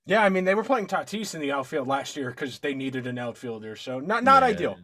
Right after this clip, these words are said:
Speaker 2: No, not, not ideal at all. They gotta, they gotta figure that out. <laughs>
Speaker 1: All right, so wrap up. We, I,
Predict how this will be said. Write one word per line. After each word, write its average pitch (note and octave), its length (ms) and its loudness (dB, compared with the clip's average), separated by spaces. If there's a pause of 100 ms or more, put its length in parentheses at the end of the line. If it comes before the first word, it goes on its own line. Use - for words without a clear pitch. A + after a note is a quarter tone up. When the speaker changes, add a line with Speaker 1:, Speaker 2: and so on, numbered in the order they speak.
(880)
Speaker 2:
No, F2 220 -10
not, F2 280 -8
not F#2 180 -4
ideal E2 280 -6
at D2 60 -10
all. A#1+ 240 -14 (120)
They F#2+ 80 -10
gotta, F2 180 -4
they F2+ 120 -8
gotta F2 160 -6
figure D#2+ 220 -10
that D#2 120 -10
out. D#2+ 260 -10 (440)
<laughs> - 440 -20
Speaker 1:
All F3+ 80 4
right, C#3+ 260 -2
so A#2 360 -2 (100)
wrap G#3+ 380 4
up. A#3 300 4
We, F3+ 540 -8 (760)
I, F#3 180 2